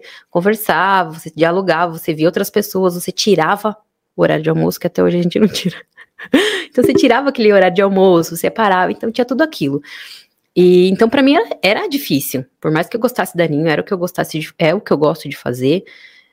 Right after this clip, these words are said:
é, não me vejo mais fazendo outra coisa, mas mesmo assim era, foi difícil eu fazer essa separação pelo sentimento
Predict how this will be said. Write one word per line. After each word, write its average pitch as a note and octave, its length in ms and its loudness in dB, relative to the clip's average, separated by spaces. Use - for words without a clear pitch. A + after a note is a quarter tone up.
é, D3+ 140 2
não E3 80 2
me G3+ 100 6
vejo G3 360 4
mais D#3+ 220 -2
fazendo E3 220 -2
outra D#3 180 -2
coisa, G3 400 2
mas G3 180 0
mesmo A#3 240 2
assim A3 280 2
era, F#3+ 100 2
foi A#3 260 2
difícil G3+ 480 -4
eu E3 160 -2
fazer D#3 280 0
essa D#3+ 140 -4
separação D#3+ 520 -4
pelo E3 200 -2
sentimento E3 800 -2